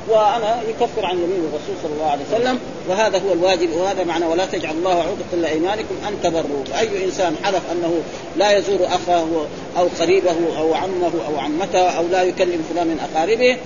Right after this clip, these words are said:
فإيش ال-، ال-، الواجب؟ أن يكفر عن يمين. والكفارة قلنا هي إحدى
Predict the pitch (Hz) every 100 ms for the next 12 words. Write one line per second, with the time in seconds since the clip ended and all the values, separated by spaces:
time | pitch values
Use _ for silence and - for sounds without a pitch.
0 | - - 190 269 254 220 170 185 180 185
1 | 175 202 - 185 180 143 170 175 226 -
2 | 175 165 147 139 185 220 208 196 220 185
3 | 190 170 165 151 180